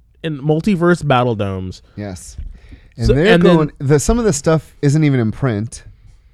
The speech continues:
Speaker 2: that they talk about.
Speaker 1: That's the thing that kills me.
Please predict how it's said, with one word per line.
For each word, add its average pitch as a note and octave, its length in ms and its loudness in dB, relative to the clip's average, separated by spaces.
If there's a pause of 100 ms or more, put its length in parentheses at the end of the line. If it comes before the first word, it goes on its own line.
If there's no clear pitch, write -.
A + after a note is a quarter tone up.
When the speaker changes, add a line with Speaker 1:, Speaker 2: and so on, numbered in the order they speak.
(200)
Speaker 2:
that A2 120 -4
they A2 100 -4
talk G2 280 -6
about. F#2 460 -6
Speaker 1:
That's E3 240 0
the A#3 60 -4
thing G#3 100 -2
that D3 140 -6
kills C#3+ 280 -2
me. A#2 220 -8